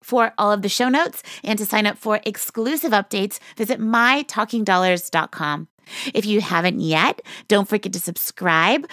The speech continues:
Please leave a review if you love the show. Reviews really help grow the show and are a great way for me to connect with you. And please join me next week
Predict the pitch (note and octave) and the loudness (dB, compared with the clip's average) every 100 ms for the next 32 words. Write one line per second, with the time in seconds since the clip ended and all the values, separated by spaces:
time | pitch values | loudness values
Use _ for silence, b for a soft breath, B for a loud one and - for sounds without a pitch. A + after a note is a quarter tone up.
0 | B - - C4 C#4 E4 - G3+ G#3+ G#3+ | B -8 -2 0 0 -2 -4 -6 -6 -4
1 | F#3+ F3 E3 E3 E3 - G#3 A3 C#4 D#4+ | -2 -2 -2 -4 -4 -6 -4 -4 0 2
2 | D#4+ C#4 - A#3 A3+ G#3+ B B - G#3+ | 2 0 2 4 4 2 B B -4 0
3 | A#3 A3 - G3 A#3+ B3+ B3+ A3 - G3+ | 0 0 -4 -2 0 2 4 2 2 -2
4 | F#3 - F3 D#3+ D#3+ E3+ D#3+ F3+ - E3 | -2 -2 0 0 0 -2 -2 -4 -6 -4
5 | F3+ B3 - D3 C#3 - B - B3+ A3+ | -2 -4 -6 -8 -8 -12 B -6 -2 0
6 | B3+ B3+ B3+ D#4 _ - - B3 D#4+ G#3+ | 2 2 0 -2 _ -8 -6 -4 -2 0
7 | F#3 - C#4+ D4+ G4 C#4+ - _ _ B | 0 -2 -8 -2 0 -2 -4 _ _ B
8 | B B C4 C4 C4 D4 A4 - _ - | B B -4 -2 -2 -2 -2 -6 _ -2
9 | A3 A3 G3 G3+ - A#3 - | 0 2 0 -2 -4 -4 -4